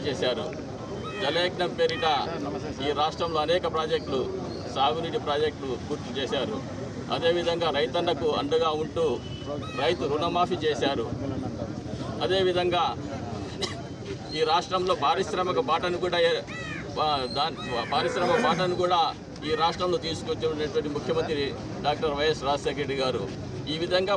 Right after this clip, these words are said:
ప్రజలకు సంక్షేమ కార్యక్రమాలు ఈ రాష్ట్రంలో అభివృద్ధి చేస్తూ,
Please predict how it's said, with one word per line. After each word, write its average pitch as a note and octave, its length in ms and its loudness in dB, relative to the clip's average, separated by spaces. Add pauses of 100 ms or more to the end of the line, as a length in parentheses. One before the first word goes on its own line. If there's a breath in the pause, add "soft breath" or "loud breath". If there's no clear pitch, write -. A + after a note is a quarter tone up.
ప్రజలకు F#3 460 2 (480)
సంక్షేమ E3+ 320 0 (120)
కార్యక్రమాలు E3 600 2 (300)
ఈ - 20 -2 (100)
రాష్ట్రంలో D#3+ 500 0
అభివృద్ధి D#3+ 320 -2 (100)
చేస్తూ, D#3+ 300 2